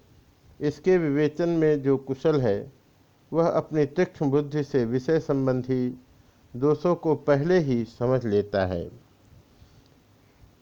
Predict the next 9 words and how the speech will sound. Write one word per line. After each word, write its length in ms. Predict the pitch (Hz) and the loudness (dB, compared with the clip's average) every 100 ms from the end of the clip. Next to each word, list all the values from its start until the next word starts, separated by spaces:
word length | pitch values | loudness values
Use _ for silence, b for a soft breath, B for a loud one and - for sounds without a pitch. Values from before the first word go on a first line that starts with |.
| _ | _
इससे 340 | 175 175 190 185 | -2 0 2 4
वह 200 | 170 156 | 4 0
साधु 480 | - 143 147 151 160 | -2 2 2 2 -2
महात्माओं 680 | 135 127 127 139 147 160 | -2 -2 -2 -2 0 0
का 180 | 156 131 | 0 -2
संग 420 | 120 - 151 139 | -2 -2 -2 -2
करने 300 | 131 135 135 | -2 0 2
लगता 400 | 131 131 - 131 | 2 0 -2 -2
है। 360 | 127 131 143 | 0 0 0